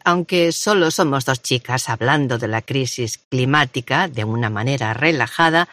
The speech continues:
tenemos bastantes seguidores. Tratamos este tema de una forma muy fácil y accesible, como nunca se ha hecho antes, y eso da miedo a otros divulgadores más serios.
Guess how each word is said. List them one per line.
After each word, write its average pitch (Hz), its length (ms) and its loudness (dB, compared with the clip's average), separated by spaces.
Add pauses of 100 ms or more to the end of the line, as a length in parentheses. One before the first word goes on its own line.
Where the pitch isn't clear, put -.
(520)
tenemos 139 440 0
bastantes 117 580 -2
seguidores. 104 840 -6 (480)
Tratamos 277 580 -2
este 208 320 -2
tema 277 400 -6
de 170 180 2
una 185 240 -2
forma 156 380 -2
muy 175 260 0
fácil 208 720 -6 (160)
y 160 160 2
accesible, 131 720 -2 (480)
como 226 260 0
nunca 262 320 0
se 233 160 -4
ha 214 140 -2
hecho 208 280 -4
antes, 139 520 -4 (240)
y 160 200 2
eso 156 460 0
da 143 300 2
miedo 151 580 0
a 127 140 -4
otros 139 460 -2
divulgadores 143 920 0
más 139 280 0
serios. 139 680 -4